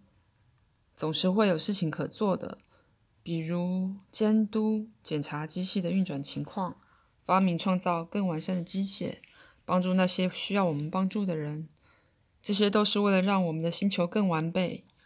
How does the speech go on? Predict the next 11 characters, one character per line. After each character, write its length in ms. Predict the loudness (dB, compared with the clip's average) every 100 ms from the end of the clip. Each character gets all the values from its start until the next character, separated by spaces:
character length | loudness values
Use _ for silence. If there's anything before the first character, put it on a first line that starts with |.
| _
同 220 | -4 0
时 440 | 2 2 0 -6 -6
也 140 | -4
提 180 | -4 -2
升 220 | 0 2
我 60 | 2
们 160 | 0 -2
自 180 | -2
己。 260 | -2 -4 -6 -14 _ _ _ _ _ _ _ _ _
此 220 | 2 2
外， 420 | 2 -2 -2 -4